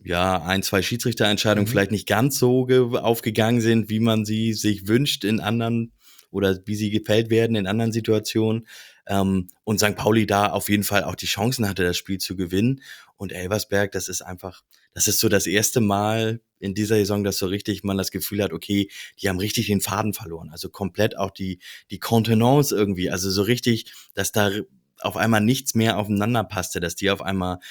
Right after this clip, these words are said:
Speaker 1: in Sachen Rest- und Rückverteidigung, dass das auf einmal gar nicht mehr zusammenpasste, dass die so einfachste Prinzipien, die sie immer haben, dass die Abläufe nicht passten. Und deswegen war gerade dieses Spiel gegen Hannover auch so eins, wo man mit so einer ganz großen Ungewissheit reingegangen ist. Ist das jetzt,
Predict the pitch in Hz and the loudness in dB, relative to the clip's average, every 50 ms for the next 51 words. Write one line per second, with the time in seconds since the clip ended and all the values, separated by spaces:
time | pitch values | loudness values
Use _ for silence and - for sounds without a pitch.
0 | - - - _ - 98 87 95 95 92 95 98 87 90 101 117 113 - - 107 | -20 -20 -16 _ -8 -4 -4 -2 -2 -4 -4 -6 -4 -2 0 0 0 -2 -2 -4
1 | 101 95 101 110 - - 117 104 - 104 101 104 104 101 101 95 98 - - 95 | -2 -2 -2 -2 -2 -2 -4 -4 -2 -2 0 0 0 0 0 -2 -2 -4 -4 -6
2 | 95 92 90 - - 95 104 101 90 - 107 110 123 131 131 104 - - 113 113 | -8 -8 -10 -10 -10 -8 -8 -8 -6 -8 -10 -12 -10 -8 -8 -8 -8 -6 -6 -6
3 | 110 - - - - 110 113 131 123 117 117 113 - - - 107 107 101 - - | -6 -6 -8 -6 -4 -2 -2 -2 -2 -4 -4 -6 -4 -2 0 0 0 0 -4 -14
4 | - - - _ 87 - - 101 92 95 98 - - 104 117 120 - 110 - - | -20 -20 -18 _ -10 -8 -6 -6 -4 -4 -4 -2 -2 -2 0 0 -2 -4 -4 -2
5 | - 101 101 101 98 95 - - - _ _ - - 120 107 98 - - 151 - | 0 2 2 2 2 0 -4 -10 -20 _ _ -2 0 2 2 2 2 0 0 2
6 | - - 123 117 113 107 107 92 92 98 95 92 92 92 98 104 107 104 98 95 | 2 2 4 4 2 2 0 2 2 2 0 0 0 0 0 0 0 -2 -4 -6
7 | 90 - - 85 - - - - 101 98 95 - 98 92 90 - - 101 98 - | -6 -8 -10 -14 -14 -12 -6 -4 -4 -2 -2 -4 -6 -8 -8 -8 -10 -10 -10 -4
8 | - 113 101 98 95 98 113 113 117 107 113 113 104 107 110 117 120 113 113 110 | 0 2 4 4 4 6 6 6 6 4 4 2 2 2 0 2 0 0 2 2
9 | 113 110 - - 117 113 113 110 107 104 101 101 117 123 - 127 98 110 113 - | 0 0 0 0 0 2 2 2 2 2 2 0 0 0 0 0 -2 -2 -4 -4
10 | 95 76 98 107 107 - - - - - - _ - 104 104 107 104 104 107 101 | -4 -2 -2 -2 -2 -4 -6 -12 -20 -20 -20 _ 0 2 4 4 4 4 4 2
11 | - 107 104 101 98 113 117 120 - - 123 123 113 120 107 123 143 147 123 117 | 2 2 2 2 2 2 0 0 0 0 0 2 2 2 4 4 4 4 4 2
12 | 104 - 101 92 - 85 87 87 87 85 80 80 82 82 82 78 80 - 85 95 | 2 2 0 -2 0 0 -2 0 -2 -2 -4 -4 -6 -6 -8 -8 -10 -8 -8 -4
13 | - - 101 90 - 95 98 101 - - - | -2 -2 -2 0 0 0 0 0 -2 -4 -8